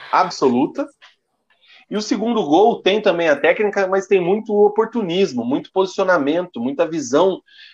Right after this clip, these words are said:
de jogo dentro da área, de saber se posicionar na frente do zagueiro, esperar a bola do cruzamento. Então, assim, é, ele vai, vai se desenhando um atacante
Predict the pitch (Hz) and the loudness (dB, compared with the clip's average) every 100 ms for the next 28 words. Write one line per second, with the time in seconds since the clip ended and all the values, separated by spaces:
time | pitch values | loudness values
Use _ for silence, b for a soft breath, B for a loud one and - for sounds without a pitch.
0 | _ 123 123 147 - 123 156 175 165 143 | _ -8 0 2 2 2 0 0 2 4
1 | 123 147 156 120 - 131 147 - 165 143 | 6 6 4 0 -2 -2 -2 -4 -6 -4
2 | 147 147 147 147 147 - 147 143 120 110 | -2 -2 -4 -6 -8 -8 -2 -2 -2 0
3 | 139 156 135 117 B B - - 151 147 | 2 4 2 0 B B -20 0 2 4
4 | 147 131 151 147 139 147 139 120 117 147 | 4 4 4 2 0 -2 0 0 0 0
5 | 151 143 139 127 b b b _ 131 127 | 0 -2 -6 -8 b b b _ -8 0
6 | 165 180 180 170 139 120 131 135 131 127 | 2 2 0 -2 0 0 2 4 6 4
7 | 127 123 117 135 143 143 139 143 180 185 | 4 2 -2 0 0 2 2 2 2 -2
8 | 180 165 143 123 127 151 - 160 165 160 | -4 -4 -2 -2 0 0 -2 -8 -4 0
9 | 143 143 165 175 180 175 175 156 - 143 | 0 2 2 -2 -2 -2 -2 -6 -2 0
10 | 170 170 - 185 196 196 190 | 0 -4 -12 -8 -6 -6 -8